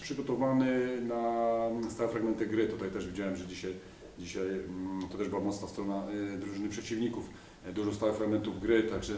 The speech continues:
ta martwa piłka, no, dla nas jest bardzo niebezpieczna, bo, bo, bo, bo kiedyś jeszcze często trafi-, traciliśmy bramki po, po stałych fragmentach, ale, ale wykonaliśmy swoją pracę i, i, i dzisiaj nic, e, nie wpadło.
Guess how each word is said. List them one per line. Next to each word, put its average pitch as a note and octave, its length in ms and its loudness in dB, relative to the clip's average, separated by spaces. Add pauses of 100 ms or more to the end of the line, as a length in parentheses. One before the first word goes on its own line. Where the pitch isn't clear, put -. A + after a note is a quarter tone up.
(220)
ta G#2+ 100 -2
martwa A2+ 340 4
piłka, A2 340 2
no, G#2 120 2
dla G2+ 160 2
nas G2+ 200 0
jest F2+ 140 -6
bardzo G2 220 2
niebezpieczna, F#2 540 -2
bo, F#2 220 0 (180)
bo, F#2+ 100 -4
bo, F#2 120 0
bo F#2+ 140 -2
kiedyś A2 260 4
jeszcze A2 200 -2
często A2 300 -2
trafi-, G#2 340 -4
traciliśmy G#2 460 -2
bramki A#2+ 320 6
po, F2+ 200 -4 (240)
po G2 80 -6
stałych G#2+ 240 2
fragmentach, A2+ 440 2
ale, A2 180 6 (300)
ale G#2 160 -2 (340)
wykonaliśmy F#2+ 460 -4
swoją F2+ 200 -6
pracę F2+ 320 -4
i, E2 140 -4 (480)
i, F2 320 -4 (100)
i E2+ 40 -4
dzisiaj F2 280 -6
nic, F2+ 240 -4
e, F2 420 -6
nie F#2+ 80 -4
wpadło. F#2 440 -2